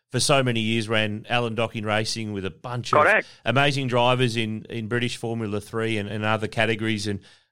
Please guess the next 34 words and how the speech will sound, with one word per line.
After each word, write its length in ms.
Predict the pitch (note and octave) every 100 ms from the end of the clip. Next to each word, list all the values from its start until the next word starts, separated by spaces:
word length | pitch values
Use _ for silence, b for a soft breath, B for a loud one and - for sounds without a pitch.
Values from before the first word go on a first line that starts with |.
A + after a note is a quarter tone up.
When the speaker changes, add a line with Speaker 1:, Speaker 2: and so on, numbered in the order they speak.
| -
Speaker 1:
uh, 300 | F#2+ G2 G2
his 500 | - G2+ A2+ G#2 -
nephew 380 | A#2 D#3 D#3 C#3
Lucas 420 | C3 F3+ A#2+ G2
worked 220 | A#2 A#2
at 80 | A#2
Holden 260 | A2+ A#2 G#2+
Racing 380 | G#2+ A#2 A#2+ G#2+
Team 220 | A#2+ A2
and 80 | G2+
with 80 | G2
Mark 240 | F#3+ C#4
Speaker 2:
Correct. 160 | D#4 B2
Speaker 1:
Skaife 160 | A#2+ A#2+ A2
for 40 |
many 200 | A2+ A#2
years 300 | G#2+ A#2 A#2+
at 60 | -
the 60 |
time 240 | G2+ C3+ B2+
that 100 | C3
you 120 | D3+
would 100 | F3
have 120 | A#3
Speaker 2:
Yeah. 60 | A#2 G#2+
Speaker 1:
been, 80 | G2 b b b
uh, 140 | A2+ -
enduro 520 | A#2+ A2 B2 A#2+ A2
driving 460 | A2+ A#2 A2+ A2
at, 140 | A2+ -
at 260 | A#2 A2
H 220 | A#2 A2 G#2+
R 120 | G2
T. 360 | - G2 A#2